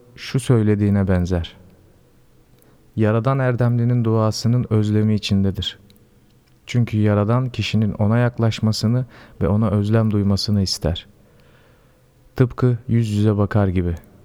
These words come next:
Kalp kalbe karşıdır. Öyle anlaşılıyor ki, dua ve duanın duyulması birikene ve kişi her şeyi talep edene kadar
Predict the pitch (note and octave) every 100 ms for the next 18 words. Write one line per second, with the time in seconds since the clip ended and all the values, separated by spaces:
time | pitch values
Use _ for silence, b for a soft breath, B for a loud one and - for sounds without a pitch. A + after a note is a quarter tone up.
0 | _ - A#2 A#2 - G#2+ G2+ A2+ - F#2+
1 | F2 F#2+ F2+ - - - - _ _ _
2 | _ _ _ _ _ - A2 B2 B2+ B2
3 | B2 - C3 C3 G#2+ - E2 - B B
4 | B B - G#2+ A#2+ A#2 G2+ G#2 G#2 G2+
5 | G2 G2 G2 G2 G2 F#2+ - C3+ B2+ -
6 | G#2 G2 - G2+ A2+ B2+ - B B B
7 | - G2 E2+ - - G#2 - F2+ F2+ A2+
8 | B2+ - G#2 G2 - G2+ F#2+ G2 G2+ A2+
9 | B2 A2+ A#2 A#2 -